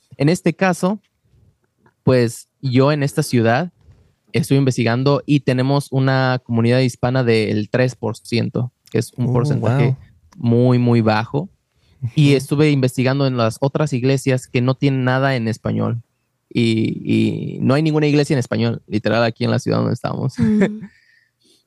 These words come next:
Speaker 1: Y, pues, Dios ha sido bueno, atendiendo al llamado ha, ha costado sacrificio y, y, pues, tiempo y recursos, pero Dios es fiel y, y, y, y tenemos que devolver ese amor que Dios nos ha dado también.
Speaker 3: Mm.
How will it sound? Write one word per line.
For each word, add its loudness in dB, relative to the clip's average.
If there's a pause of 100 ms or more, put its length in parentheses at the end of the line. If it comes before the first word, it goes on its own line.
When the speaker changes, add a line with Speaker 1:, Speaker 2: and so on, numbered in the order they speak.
(200)
Speaker 1:
Y, 4
pues, -2
Dios 0
ha -4
sido 2
bueno, 0 (360)
atendiendo 2
al 0
llamado 0
ha, -4
ha -4
costado -2
sacrificio 0 (260)
y, 0
y, 2
pues, -6
tiempo 0
y -2
recursos, -2 (380)
pero 0
Dios 0
es -4
fiel 0
y, -6
y, -2
y, -4
y -2
tenemos -2
que -2
devolver 2
ese 0
amor 0
que 0
Dios 2
nos -4
ha 0
dado -2
también. 0
Speaker 3:
Mm. -10